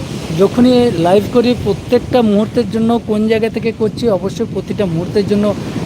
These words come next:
বলে দিই, প্রত্যেকটা লাইভে বলে দিই। তাই এবার আর লাইভে আমি বলছি না কোন জায়গা থেকে করছি, তোমরা অবশ্যই প্রত্যেকে গেস করে বলো আমি কোন জায়গা থেকে করছি, কারণ তোমাদের গেসটা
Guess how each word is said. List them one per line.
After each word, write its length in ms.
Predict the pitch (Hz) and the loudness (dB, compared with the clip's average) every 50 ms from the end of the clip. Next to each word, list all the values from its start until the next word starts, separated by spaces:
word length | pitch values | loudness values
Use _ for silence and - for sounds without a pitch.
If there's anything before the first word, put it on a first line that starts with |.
| - 160 170 | -2 2 4
বলে 200 | 202 220 233 226 208 | 6 6 6 6 4
দিই, 120 | 233 240 226 - | 4 2 0 0
প্রত্যেকটা 400 | - - - - 226 208 - 220 208 | -4 -4 -2 -2 -2 0 0 0 0
লাইভে 360 | 175 165 170 185 185 208 208 180 185 | 0 0 0 0 2 2 2 4 4
বলে 160 | 202 214 220 214 202 | 4 4 4 2 2
দিই। 120 | 226 220 - - - - - - - - | -2 -4 -6 -10 -16 -16 -16 -6 -2 2
তাই 180 | 190 208 220 226 226 180 196 | 4 4 4 4 4 4 4
এবার 180 | 208 233 262 262 - | 4 4 6 6 4
আর 80 | 262 254 247 | 4 4 4
লাইভে 200 | 240 233 220 247 240 | 4 4 4 4 4
আমি 100 | 240 240 220 190 220 | 2 2 2 4 4
বলছি 240 | 226 226 - - 247 240 | 4 4 2 0 0 2
না 60 | 247 240 - - | 2 0 -2 -4
কোন 100 | 214 214 208 208 | -4 -2 0 0
জায়গা 160 | 220 208 220 208 214 | 0 0 0 -2 -4
থেকে 140 | 220 190 220 | -4 -6 -4
করছি, 260 | 190 220 214 208 - 233 - - | -4 -4 -4 -4 -4 -6 -4 -4
তোমরা 200 | 202 190 180 196 190 180 170 | -4 -2 0 0 2 2 0
অবশ্যই 300 | 165 196 - - 247 214 233 | 0 -2 -2 -2 -4 -4 -4
প্রত্যেকে 300 | 233 - - 233 220 233 196 180 | -4 -6 -6 -6 -6 -4 0 0
গেস 140 | 202 196 196 - 240 | 0 0 0 -2 -2
করে 120 | 220 226 202 196 | -2 0 0 2
বলো 140 | 214 233 254 269 - - - - - - | 2 2 0 -2 -4 -10 -18 -18 -12 -6
আমি 120 | 180 180 202 202 254 | -4 -2 -2 -2 0
কোন 100 | 254 254 247 247 | 0 0 2 2
জায়গা 160 | 247 233 233 185 | 2 0 0 -2
থেকে 160 | 226 202 214 190 180 | -6 -8 -8 -8 -10
করছি, 240 | 185 160 - - 156 135 - - - - - - - | -10 -12 -12 -14 -14 -14 -16 -18 -20 -20 -20 -18 -12
কারণ 160 | - 170 170 165 160 | -8 -8 -6 -4 -2
তোমাদের 340 | 196 202 214 214 214 220 220 202 - - - - - - - - - - - - - - 160 | 0 2 2 4 4 4 4 2 0 -8 -16 -16 -16 -16 -16 -16 -16 -14 -14 -12 -8 -4 0
গেসটা 300 | 214 233 - - - 254 | 0 0 2 2 2 0